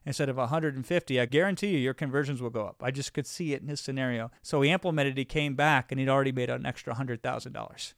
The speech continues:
And all they did was take it to their team and just find a way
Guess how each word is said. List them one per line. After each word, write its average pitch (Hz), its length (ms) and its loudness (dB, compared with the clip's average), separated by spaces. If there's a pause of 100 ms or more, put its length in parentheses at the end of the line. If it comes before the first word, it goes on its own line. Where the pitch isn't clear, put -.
(100)
And 139 120 -4
all 165 220 8
they 196 220 6
did 175 340 12
was 139 220 2
take 156 200 4
it 170 100 -2
to 165 140 4
their 170 200 8
team 131 540 4 (340)
and 139 160 0
just 147 260 2
find 180 320 4
a 180 60 4
way 135 640 6